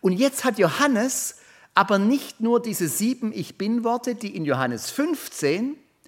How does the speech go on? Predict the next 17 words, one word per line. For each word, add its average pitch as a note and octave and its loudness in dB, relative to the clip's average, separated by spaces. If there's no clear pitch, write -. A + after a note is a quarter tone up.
vor C4+ 8
der C4 10
Passion C3+ -2
enden, A#3 2
sondern C4 8
er F3 4
hat G#3+ -4
auch G#3+ 2
an C#3+ -2
zwei A3 0
Stellen G#3 0
absolute F#3 2
Ich-Bin-Worte, - -10
wo F3+ 10
Jesus G3 2
nur C4 6
sagt G#3+ 0